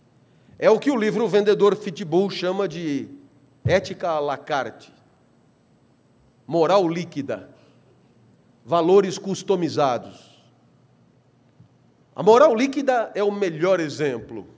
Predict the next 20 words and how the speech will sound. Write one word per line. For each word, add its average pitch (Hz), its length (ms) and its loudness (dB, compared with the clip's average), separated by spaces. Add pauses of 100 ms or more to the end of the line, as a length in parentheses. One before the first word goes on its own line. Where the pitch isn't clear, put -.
(1200)
Se - 180 -10
o 240 60 -2
cliente 190 460 0
for 190 180 -2
um 226 120 0
copo, 233 340 0
você 202 320 -6
cabe. 123 640 -6 (1500)
Se - 160 -8
o 202 60 -2
cliente 170 500 -2
for 160 240 -4
uma 185 180 0
jarra, 165 460 -2
você 165 320 -4
cabe 151 400 0
também. 147 560 -4 (1600)
Você 170 260 -4
se 143 120 -6
adapta. 135 680 -4